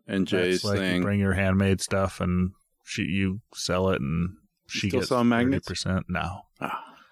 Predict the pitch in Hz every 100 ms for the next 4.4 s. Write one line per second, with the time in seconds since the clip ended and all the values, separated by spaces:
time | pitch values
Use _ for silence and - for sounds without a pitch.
0 | _ _ _ _ _ _ - 104 98 95
1 | 90 90 - - - 95 90 98 90 90
2 | 123 120 123 - 127 123 120 120 110 95
3 | - - 120 120 120 - - 117 113 110
4 | - 123 -